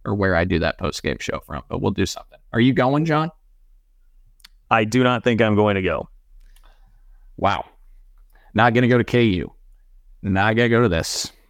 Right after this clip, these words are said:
Speaker 1: You know, I tell you what.
Speaker 2: A lot of, a lot of life things, a lot of life things happening, Cole. We can, we can talk about it off air.
Speaker 1: All right, all right, all right. I got you. I got you. Okay.
Speaker 2: Um,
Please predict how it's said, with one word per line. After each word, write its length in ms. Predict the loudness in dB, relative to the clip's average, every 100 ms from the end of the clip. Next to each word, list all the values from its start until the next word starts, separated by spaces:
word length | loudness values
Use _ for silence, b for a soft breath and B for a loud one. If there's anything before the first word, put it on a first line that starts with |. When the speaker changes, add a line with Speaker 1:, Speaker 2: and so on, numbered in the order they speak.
| _ -18 -12
Speaker 1:
You 140 | -6
know, 260 | -2 0 0
I 120 | -2
tell 160 | -4
you 100 | -2
what. 180 | -2 -4 -6
Speaker 2:
A 20 | 0
lot 140 | 2
of, 120 | 2 -2 -20 _ 2
a 40 |
lot 120 | 4
of 80 | 4
life 360 | 4 2 2 2
things, 460 | 2 2 0 -4
a 60 | -2
lot 160 | 2 4
of 80 |
life 240 | 4 2 -2
things 260 | -4 -2
happening, 380 | -4 -4 -4 -6
Cole. 240 | -4 -4 -4
We 120 | -4
can, 240 | -2 -2
we 80 | 0
can 80 | 0
talk 180 | 0 0
about 240 | 0 0
it 60 | 2
off 240 | 0 0
air. 400 | -6 -8 -8 -8 -4
Speaker 1:
All 160 | -2
right, 80 | -2
all 100 | -2
right, 280 | -4 -4 -4
all 140 | -4 -4
right. 240 | -8 -16 -18 -12 -10 -4
I 80 | -2
got 320 | -2 -4 -2
you. 100 | 0
I 80 | 0
got 300 | -2 -4 -2
you. 180 | -4 -4
Okay. 320 | -4 -2 -2 -4 -12 _ -20 _ -20
Speaker 2:
Um, 240 | -20 -18